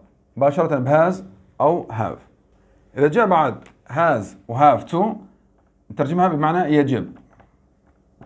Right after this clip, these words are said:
أو يتوجب. أيضا have got to، has got to أيضا يجب. نفس المعنى. شوف الجمل. He has to go now. لاحظ نترجم has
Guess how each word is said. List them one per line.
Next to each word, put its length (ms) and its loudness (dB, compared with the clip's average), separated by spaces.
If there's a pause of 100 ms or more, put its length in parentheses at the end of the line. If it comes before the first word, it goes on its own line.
(400)
أو 120 2
يتوجب. 580 0 (540)
أيضا 320 -2 (320)
have 260 2
got 340 2
to، 120 0 (580)
has 180 -2
got 280 -4
to 60 -2 (280)
أيضا 400 0 (180)
يجب. 300 -2 (1300)
نفس 160 -2
المعنى. 360 2 (680)
شوف 140 -8
الجمل. 400 0 (260)
He 120 -2
has 320 2 (120)
to 80 0
go 320 2
now. 300 0 (460)
لاحظ 260 0
نترجم 400 2
has 200 0